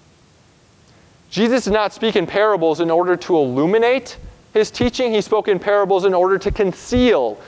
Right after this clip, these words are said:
his teaching. So Peter's probably thinking, "Okay, Lord, you're probably speaking in this concealed manner for all those people out there.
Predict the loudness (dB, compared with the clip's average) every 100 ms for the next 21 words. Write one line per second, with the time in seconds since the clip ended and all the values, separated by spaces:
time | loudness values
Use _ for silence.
0 | -10 -2 -2 -2 -4 -4 -6 -16 -18 -20
1 | _ _ _ _ _ _ _ -8 -8 -6
2 | -6 -6 -4 -4 -2 -4 -4 -6 -4 -4
3 | -2 -2 -2 -4 -8 -18 -20 _ -2 -2
4 | 0 -2 0 -2 -2 -8 -4 -2 0 0
5 | 0 -2 -2 0 0 0 -2 -6 -6 -4
6 | 0 0 0 -2 -2 -2 -2 0 0 0
7 | -2 -4 -2 0 0 -2 -6 -10